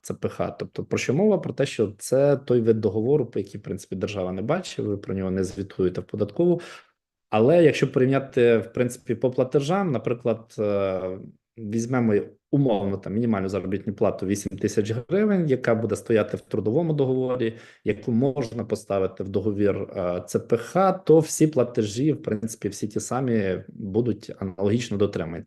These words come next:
Тобто це так само вісімнадцять процентів П Д Ф О, уже п'ять відсотків це,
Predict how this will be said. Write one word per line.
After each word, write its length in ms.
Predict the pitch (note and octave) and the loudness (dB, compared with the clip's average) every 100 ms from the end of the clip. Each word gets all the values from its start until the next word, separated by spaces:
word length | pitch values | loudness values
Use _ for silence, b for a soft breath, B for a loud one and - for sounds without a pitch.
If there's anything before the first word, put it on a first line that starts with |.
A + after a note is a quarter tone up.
| - | -12
Тобто 180 | - | -6
це 140 | G2+ - | -4 0
так 160 | G#2+ | -2
само 320 | - A2+ F#2+ B B B B _ _ _ _ _ _ - | -2 -2 -2 B B B B _ _ _ _ _ _ -10
вісімнадцять 720 | A2 C#3 G3 F#3 D3 A#2+ - | 2 4 4 4 4 4 2
процентів 400 | A2+ - G2+ G#2+ | -2 0 -2 2
П 80 | A#2+ | 2
Д 80 | C#3 | 0
Ф 140 | - | 4
О, 220 | A3 A#3+ | 6 8
уже 420 | A3+ C3+ B2 C3+ | 6 2 2 2
п'ять 460 | A#2+ - A2+ B2 - | 2 2 2 2 0
відсотків 600 | G2 - A2 - - G2 | -8 -4 -4 -4 -8 -8
це, 540 | - - G#2+ G#2 G2 | -2 4 6 4 2